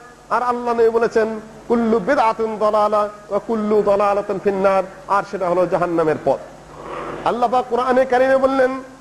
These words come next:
"ওয়া আন্না হাযা সিরাতি মুস্তাকিমান ফাত্তাবিউহু",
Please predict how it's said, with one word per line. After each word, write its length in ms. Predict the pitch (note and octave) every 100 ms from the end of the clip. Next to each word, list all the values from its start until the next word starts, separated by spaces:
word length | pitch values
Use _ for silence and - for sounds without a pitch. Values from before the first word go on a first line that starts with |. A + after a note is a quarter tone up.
| - - -
"ওয়া 120 | F#3+
আন্না 440 | A#3+ B3 A#3+ A#3+ A3
হাযা 420 | B3+ C4 B3 A#3
সিরাতি 540 | B3+ A#3+ C#4 C#4+ C#4
মুস্তাকিমান 960 | C4 - - A3+ B3 B3 A#3+ A#3+ B3 A#3
ফাত্তাবিউহু", 760 | A#3 A#3 A#3+ A#3 A#3 A#3+ A#3+